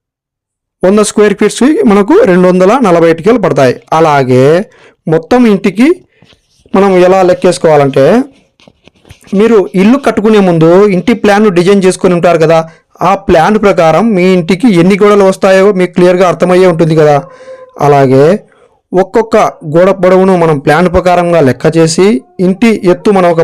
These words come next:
పది అడుగులు అనుకుంటే, ఎగ్జాంపుల్గా మనం మీ ఇంటికి గోడలు మొత్తం వంద అడుగుల పొడవు వచ్చిందనుకుందాం. మీ ఇంటికి గోడలు మొత్తం వంద అడుగులు వస్తే ఎత్తు ఒక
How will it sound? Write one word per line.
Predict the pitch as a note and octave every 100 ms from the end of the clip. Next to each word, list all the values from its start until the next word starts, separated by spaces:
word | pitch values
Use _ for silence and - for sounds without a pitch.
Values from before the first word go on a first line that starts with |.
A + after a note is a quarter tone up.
| D#3+
పది | D#3 D#3
అడుగులు | F3 F3
అనుకుంటే, | D3+ D3 C3+ F#3+ C#4+ - _ -
ఎగ్జాంపుల్గా | C#3+ F#3+ G#3+ G3+ E3+ E3 B3 - - - - _ _ A3+
మనం | A3 G3
మీ | G3+
ఇంటికి | G#3+ F3+
గోడలు | G3 G#3+ F#3+
మొత్తం | F3 - E3 F3 C#4+ D#4 _ _ - F3
వంద | G3 G3
అడుగుల | F#3+ A3+ G#3+
పొడవు | G3 F#3+ G3 F#3+ - E3
వచ్చిందనుకుందాం. | E3 E3+ D3+ C3+ B2+ A2+ - _ _ _ _ _ _ -
మీ | G3+ F#3+
ఇంటికి | F#3+ G3 F3+
గోడలు | G#3 G#3+ F3+
మొత్తం | F3+ C#4+ G4 E3+
వంద | E3+ F3
అడుగులు | E3+ G3 E3
వస్తే | D#3+ D3 F#3+ C#4+ - _ _ _ - G#3
ఎత్తు | G#3 C4+
ఒక | -